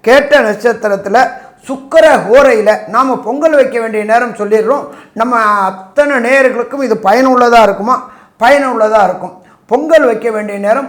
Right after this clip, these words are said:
சுக்கிர ஹோரை. காலையில ஒன்பது முப்பது ஏஎம்லேருந்து பத்து முப்பது ஏஎம்குள்ளார பொங்கல் பானை வச்சு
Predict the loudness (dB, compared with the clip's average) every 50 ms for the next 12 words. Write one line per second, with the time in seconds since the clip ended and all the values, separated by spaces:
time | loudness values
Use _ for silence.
0 | -12 -14 -14 -14 -8 -4 0 2 2 4 4 4 4 2 2 0 -4 -10 -16 -20
1 | -20 -12 _ 0 2 4 4 4 4 4 4 4 4 4 2 0 0 2 4 6
2 | 6 6 4 2 -2 -2 0 -2 0 0 0 0 2 2 0 0 -2 -4 -6 -8
3 | -8 -8 -10 -12 -12 -12 -12 -12 -12 -8 -6 -4 -4 -4 -4 -6 -6 -8 -6 -6
4 | -6 -6 -6 -8 -10 -12 -10 -8 -6 -4 -4 -4 -6 -6 -10 -20 -20 -20 _ _
5 | -2 -2 0 2 0 0 0 2 0 0 0 0 -2 -4 -6 -6 -6 -6